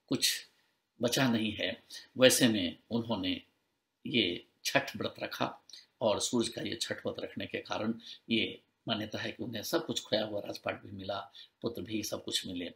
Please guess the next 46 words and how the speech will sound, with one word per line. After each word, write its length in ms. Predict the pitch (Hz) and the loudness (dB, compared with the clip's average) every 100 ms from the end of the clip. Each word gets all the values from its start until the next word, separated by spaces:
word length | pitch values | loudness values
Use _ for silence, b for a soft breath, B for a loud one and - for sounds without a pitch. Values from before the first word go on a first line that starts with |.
| - B B B | -12 B B B
तो 80 | 156 | 4
इस 160 | 151 - | 4 6
तरह 120 | 156 | 6
से 300 | 156 160 156 | 10 12 12
इसके 400 | 147 127 - 131 | 10 4 4 2
द्वापर 400 | 107 107 117 131 | 4 2 4 6
में 140 | 131 | 6
भी 100 | 123 | 4
कहा 200 | 120 117 | 2 2
जाता 300 | 120 123 123 | 2 2 4
है 300 | 120 123 123 | 4 4 4
और 200 | 113 113 - | 2 0 0
त्रेता 240 | 156 175 | 2 2
में 160 | 170 156 | 2 0
भी 60 | |
कहा 200 | 131 127 | 0 0
गया 200 | 127 123 | 4 2
था 180 | 117 131 | 4 2
कि 160 | 131 113 | 2 0
जिस 240 | 110 - | -2 2
दिन 220 | 123 117 - B B | 4 4 0 B B
भगवान 360 | 120 117 113 110 | 0 4 4 4
राम 220 | 107 113 | 2 2
तो 120 | 113 | 0
विजय 260 | 104 101 120 | -2 4 4
प्राप्त 380 | 117 117 113 - | 6 2 2 0
किए 320 | 117 113 117 - B B B - | 2 2 2 -4 B B B -2
दशहरा 360 | 113 113 110 | 2 2 2
के 140 | 110 113 | 2 0
समय, 280 | - 113 110 | 0 2 2
और 260 | - 110 | 2 0
फिर 180 | - 117 | -2 0
वो 340 | 113 110 110 b b - | 2 2 0 b b -4
अयोध्या 380 | 107 113 117 117 | -2 -2 2 6
लौटे 320 | 110 110 117 | 6 4 0
थे 260 | - 107 | 0 -4
दीपावली 500 | 104 104 95 101 110 | -2 -4 0 0 2
के 140 | 113 110 | 0 -2
समय, 340 | - 110 107 - B B | -4 -2 -2 -6 B B
और 160 | 156 151 | 2 4
दीपावली 400 | 175 208 202 196 | 4 6 6 4
के 100 | 196 | 2
तुरंत 360 | - 185 175 - | 4 4 4 2
छठ, 360 | - 147 - - B B - | 8 8 8 2 B B 0
जो 140 | 127 | 4
स-, 340 | 113 - - | 4 4 -2